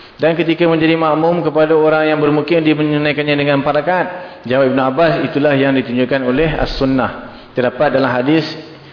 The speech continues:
Imran bin Husain, Imran radhiyallahu anhu, sambungan daripada hadis yang lalu di mana dia berkata, "Wahai penduduk negeri ini, sembahyanglah kamu dengan empat rakaat, sesungguhnya kami adalah golongan yang bermusafir." Okey. Jadi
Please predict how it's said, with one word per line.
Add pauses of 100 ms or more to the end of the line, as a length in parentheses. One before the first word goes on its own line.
(120)
Imran
bin
Husain,
Imran
radhiyallahu
anhu,
sambungan
daripada
hadis
yang
lalu
di
mana
dia
berkata,
"Wahai
penduduk
negeri
ini,
sembahyanglah
kamu
dengan
empat (120)
rakaat,
sesungguhnya
kami
adalah
golongan
yang
bermusafir." (320)
Okey. (1160)
Jadi